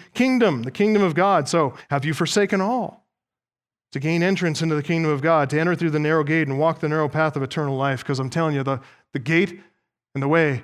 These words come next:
is so small, you cannot squeeze through with anything else. If your answer to those questions is yes and amen, then you are finding reasons in yourself, coming out from within yourself, evidences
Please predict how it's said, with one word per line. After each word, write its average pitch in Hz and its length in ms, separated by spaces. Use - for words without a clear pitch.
is 135 100
so 180 260
small, 156 580
you 139 60
cannot 170 520
squeeze 185 360
through 147 200
with 131 140
anything 135 400
else. - 460
If - 120
your 156 140
answer 170 280
to 151 60
those 151 220
questions 156 480
is 120 160
yes 165 360
and 156 140
amen, 147 480
then 143 120
you 156 220
are 156 160
finding 165 560
reasons 139 480
in 143 160
yourself, 143 800
coming 180 380
out 185 260
from 160 400
within 165 300
yourself, 165 420
evidences 160 880